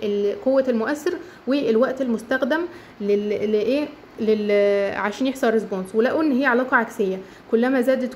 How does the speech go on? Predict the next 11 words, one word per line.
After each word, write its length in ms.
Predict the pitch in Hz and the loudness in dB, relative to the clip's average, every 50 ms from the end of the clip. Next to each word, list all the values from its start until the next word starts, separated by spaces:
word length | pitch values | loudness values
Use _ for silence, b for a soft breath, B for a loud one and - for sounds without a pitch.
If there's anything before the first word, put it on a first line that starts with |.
| - - | -6 -4
قوه 200 | 269 277 269 269 | -2 -2 0 0
المؤثر 720 | 262 240 233 220 214 220 226 302 320 320 - 392 403 392 - - - | 0 0 0 0 -2 -2 -2 -4 -6 -2 -2 -2 -2 -2 -4 -4 -4
الوقت 480 | - - 233 214 254 - 277 277 - | -2 -2 0 2 2 2 0 -2 -2
المستهلك 540 | 262 240 220 226 220 - - 285 285 294 285 285 220 | -2 0 0 -2 0 0 0 0 0 0 0 0 0
بيبقى 380 | 226 214 202 214 202 196 - | 0 0 2 0 0 0 -2
اقل، 140 | - 190 170 - - - - - - - - | -4 -4 -6 -6 -8 -12 -18 -20 -18 -10 -6
يعني 140 | 214 202 202 | -2 0 0
بيحصل 260 | 208 262 254 - 262 | 0 0 0 0 0
الافكت 440 | 226 220 - - - 277 262 - - | 0 0 -2 -4 -6 -6 -6 -2 -2
ايه؟ 160 | 208 262 269 | -2 -2 -2
بسرعه. 340 | - - 262 214 180 165 | -2 -2 0 0 0 -2